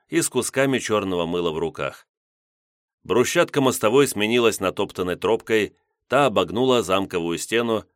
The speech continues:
нырнула вниз, и вскоре под ногами зашуршал жёлтый песок.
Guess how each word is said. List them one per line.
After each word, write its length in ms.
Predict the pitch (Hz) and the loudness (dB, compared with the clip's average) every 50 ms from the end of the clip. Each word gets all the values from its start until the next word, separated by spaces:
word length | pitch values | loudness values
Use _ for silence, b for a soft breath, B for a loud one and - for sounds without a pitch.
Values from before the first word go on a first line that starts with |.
| _ _ _ _ _ - | _ _ _ _ _ -4
нырнула 480 | 85 101 104 104 101 101 87 80 76 | 0 0 0 2 0 0 0 0 0
вниз, 380 | 73 80 110 139 143 143 - - _ _ _ _ _ _ _ | 0 0 0 0 0 -2 -6 -10 _ _ _ _ _ _ _
и 160 | - 92 98 | 0 0 0
вскоре 340 | 90 - - 170 185 180 170 | 0 0 0 0 2 2 2
под 200 | - 131 107 87 | 2 -2 -2 0
ногами 400 | 95 90 78 107 131 143 143 - | 0 -2 0 0 0 2 0 0
зашуршал 640 | 85 98 90 - 95 90 87 - - 107 113 110 | -2 -4 -4 -4 -4 -4 -4 -2 -2 0 0 0
жёлтый 360 | 87 80 87 80 78 76 - - | -2 -2 -4 -4 -4 -6 -8 -10
песок. 520 | - 85 78 - - 69 65 - - _ | -8 -8 -8 -6 -6 -8 -8 -10 -14 _